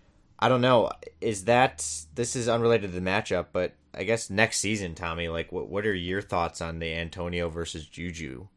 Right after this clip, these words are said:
situation? Like, they, they're way closer than we thought coming into this season. It's gotta hurt Antonio Brown's value a ton. Like, you're, you're taking those top guys like DeAndre Hopkins and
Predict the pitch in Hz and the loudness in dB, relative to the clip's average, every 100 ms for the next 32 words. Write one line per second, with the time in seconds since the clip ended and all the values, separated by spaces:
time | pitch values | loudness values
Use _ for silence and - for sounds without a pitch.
0 | _ - 92 - 85 80 78 - 58 55 | _ -8 -6 -6 -4 -4 -6 -10 -12 -10
1 | 69 65 - - - 101 113 82 120 107 | -10 -12 -14 -18 0 2 2 6 6 6
2 | 85 107 117 113 - 101 95 - 92 87 | 6 8 10 8 6 2 2 2 2 2
3 | - - - 95 90 - 101 92 - 87 | -2 -20 -6 -2 -2 2 4 4 2 -6
4 | 90 101 98 85 90 82 85 82 - _ | -4 -4 -4 -6 -6 -6 -6 -8 -14 _
5 | 80 - 113 113 95 101 90 87 95 90 | -12 0 2 4 2 2 2 -2 -2 0
6 | 82 90 98 95 82 80 78 76 - 90 | 0 0 -2 -2 -2 -2 -2 -6 -6 -4
7 | 90 85 90 - 87 - 87 - _ _ | -4 -6 -10 -6 -6 -4 -6 -6 _ _
8 | _ _ 90 87 104 98 95 92 87 - | _ _ -8 0 2 2 0 -2 -2 0
9 | 95 - 92 95 98 85 87 80 90 87 | 0 0 0 2 2 0 -6 -6 -4 -4
10 | 87 85 85 87 85 - 90 85 82 82 | -2 -2 0 0 0 -4 -6 -6 -10 -10
11 | 82 80 | -10 -10